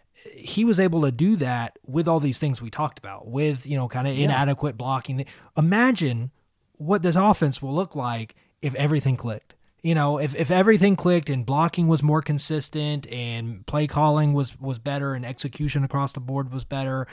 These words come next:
Speaker 1: reads and things like this were better, King and, and Kennedy would go off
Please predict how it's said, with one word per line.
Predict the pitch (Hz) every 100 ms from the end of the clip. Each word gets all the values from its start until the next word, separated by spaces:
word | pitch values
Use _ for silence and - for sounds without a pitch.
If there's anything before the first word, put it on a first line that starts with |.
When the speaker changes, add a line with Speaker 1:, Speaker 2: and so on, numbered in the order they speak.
| - -
Speaker 1:
reads | 123 135 151 147 131
and | 135 127
things | - 147 135
like | 135
this | 127 135
were | 139 127
better, | 139 135 135 - - - - _ _ _ 143
King | - 220 233
and, | 190 147 151
and | 147
Kennedy | - 190 175
would | 139
go | 123 147
off | 147